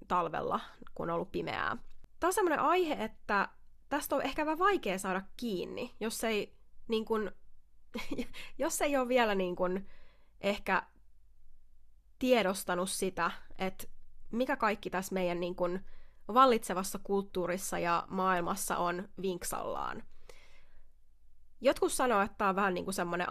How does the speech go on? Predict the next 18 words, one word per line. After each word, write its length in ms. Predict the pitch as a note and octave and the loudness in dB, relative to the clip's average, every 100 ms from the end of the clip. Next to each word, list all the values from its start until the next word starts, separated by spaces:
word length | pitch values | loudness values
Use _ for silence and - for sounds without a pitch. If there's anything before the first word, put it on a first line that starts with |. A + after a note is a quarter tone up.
| G#3+ | 2
upside 360 | - F#3+ F3 - | 2 -2 -2 0
down 360 | F#3 F3 F3+ F3 - - - | 2 2 2 -4 -10 -20 -12
maailma, 500 | - F3 F#3+ B3 E4 - | -2 0 2 4 2 2
eli 260 | A3+ G#3+ G#3 | 0 2 4
ylösalainen 600 | A3+ A3 G#3+ F#3+ G3 G3 | 6 4 2 0 0 -2
maailma. 560 | F3+ G3+ - B3+ E4+ - | 0 0 2 2 2 2
Eli 160 | A3 G3+ | -2 0
täällä 360 | G#3 G3+ G3+ G3+ - | 4 6 4 0 2
kaikki, 480 | B3+ D4 - D#4 - | 2 2 4 4 4
<laughs> 60 | |
mikä 320 | C#4+ C#4+ A3+ | 4 4 6
on, 180 | G#3 G#3 G#3+ - - - - | 6 4 0 -10 -12 -12 -6
niin 200 | G#3 G3+ | 0 0
kun, 260 | G3 F#3+ G3+ - - - - | 2 0 0 -6 -18 -18 -4
oikeesti 720 | - A#3+ A3+ G#3 - G3 F#3+ - - - - - | 2 4 4 0 0 -2 -2 -10 -18 -18 -16 -4
sairasta 580 | - C4+ A#3 A#3 - | 6 8 8 4 0
ja, 300 | F#3 F3+ F3 - - - - - - - - | 2 4 2 -2 -12 -20 -20 -18 -18 -18 -16
ja 180 | - G3 | -6 -6